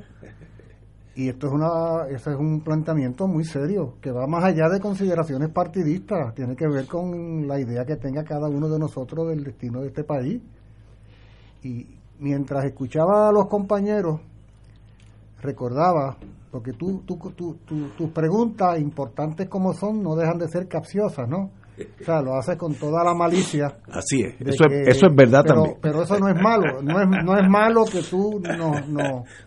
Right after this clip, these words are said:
Speaker 2: Cuca el
Speaker 1: nos
Speaker 2: toro.
Speaker 1: provoques, ¿no? Y es que mientras te escuchaba y escuchaba a los compañeros, recordaba,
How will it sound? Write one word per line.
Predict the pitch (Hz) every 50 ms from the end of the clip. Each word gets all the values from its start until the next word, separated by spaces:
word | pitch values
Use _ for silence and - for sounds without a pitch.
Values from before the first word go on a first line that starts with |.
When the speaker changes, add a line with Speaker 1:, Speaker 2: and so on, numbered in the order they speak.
| -
Speaker 2:
Cuca | - 196 196 196 196
el | 185 160
Speaker 1:
nos | 147 156 160
Speaker 2:
toro. | 175 147 175
Speaker 1:
provoques, | 170 165 165 185 185 185 185 151 135 120
¿no? | 123 151 180 190 196 196 - - - - - - - - - - - -
Y | 151 160
es | 180 170
que | 170 - 226 214
mientras | 214 202 202 196 185 185 175 175 165 160 - -
te | - 170 165 160 156
escuchaba | 156 - 160 151 - - 170 202 240 233 226 208 185
y | 180
escuchaba | 160 160 - 139 - - 160 165 185
a | 190
los | 202 190
compañeros, | 190 208 208 196 196 208 202 202 208 214 214 196 170 160 156 147 139 -
recordaba, | 143 147 139 - 143 135 139 170 190 196 196 170 147 151 151